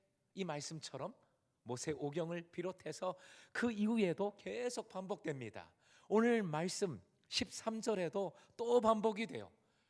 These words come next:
오늘 본문 십삼 절도 한 번 더 같이 읽습니다. 시작. 여호와께서 내게 말씀하신 대로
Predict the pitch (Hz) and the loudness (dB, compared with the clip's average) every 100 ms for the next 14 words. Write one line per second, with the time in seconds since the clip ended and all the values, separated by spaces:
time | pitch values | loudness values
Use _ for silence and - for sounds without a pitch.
0 | _ _ _ - 160 156 151 147 - - | _ _ _ 0 2 2 2 0 -2 0
1 | 143 143 127 110 160 180 180 156 156 - | 0 0 -2 -2 0 2 2 2 2 -2
2 | 135 - 117 104 165 - - - - 185 | -6 -6 -8 -2 -2 -4 -16 -6 0 2
3 | 180 151 101 - 160 196 - - - - | 4 2 0 0 0 -2 -8 -20 -20 -20
4 | - 131 156 135 - 123 - 104 90 135 | 0 10 12 12 10 0 2 0 4 4
5 | 156 160 131 151 - 175 143 - 143 107 | 6 4 2 -2 -2 -4 -4 -4 -8 -8
6 | 92 98 120 104 | -8 -4 -4 -4